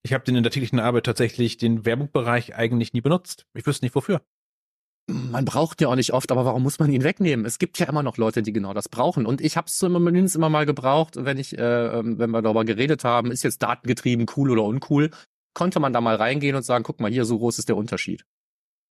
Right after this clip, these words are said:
Speaker 1: Mhm.
Speaker 2: zwischen datengetrieben und Last Click, bevor wir anfangen zu diskutieren. Wir reden hier über zwei Prozent plus, hier sieben Prozent minus, auf sehr niedrigem Niveau, ne, basierend auf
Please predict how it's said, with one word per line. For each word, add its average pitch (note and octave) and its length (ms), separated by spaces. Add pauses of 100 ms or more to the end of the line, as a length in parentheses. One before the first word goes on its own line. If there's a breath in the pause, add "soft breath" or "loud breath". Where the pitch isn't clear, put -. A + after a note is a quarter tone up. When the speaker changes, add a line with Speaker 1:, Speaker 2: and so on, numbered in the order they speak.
Speaker 1:
Mhm. B2+ 260 (200)
Speaker 2:
zwischen - 260
datengetrieben G#2 580
und F2+ 120
Last F2+ 240
Click, G#2+ 200
bevor A2+ 260
wir G2+ 80
anfangen G2 280
zu - 120
diskutieren. F2 500
Wir G#2 100
reden A2 240
hier G#2+ 120
über F2+ 160
zwei G#2+ 200
Prozent F#2+ 380
plus, C#3 220
hier G2+ 180
sieben G#2 240
Prozent - 340
minus, C3 380 (340 loud breath)
auf - 220
sehr A2+ 140
niedrigem G#2 360
Niveau, D#3+ 520
ne, C3+ 180
basierend G#2 460
auf - 320